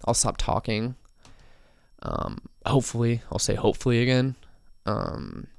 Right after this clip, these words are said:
but we, like, we haven't really gotten a lot of input as far as emails and messages. And I don't know if it's because you guys are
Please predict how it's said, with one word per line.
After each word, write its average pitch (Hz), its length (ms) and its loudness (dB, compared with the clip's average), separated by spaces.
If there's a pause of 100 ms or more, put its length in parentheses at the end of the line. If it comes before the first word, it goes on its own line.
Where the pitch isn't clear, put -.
(420)
but 156 100 10
we, 160 140 8
like, 139 260 6 (220)
we 139 320 4
haven't 185 280 2
really 151 180 6
gotten 139 200 8
a 131 40 6
lot 127 120 10
of 117 100 6
input 120 500 6 (680)
as - 140 2
far 123 200 8
as 117 140 6
emails 117 640 4
and 104 340 0
messages. 113 760 4 (800)
And 113 320 4
I - 100 2
don't 135 120 6
know 131 160 8
if - 300 -4
it's 117 260 6
because 113 600 4
you 120 80 -4
guys 113 200 4
are 104 180 2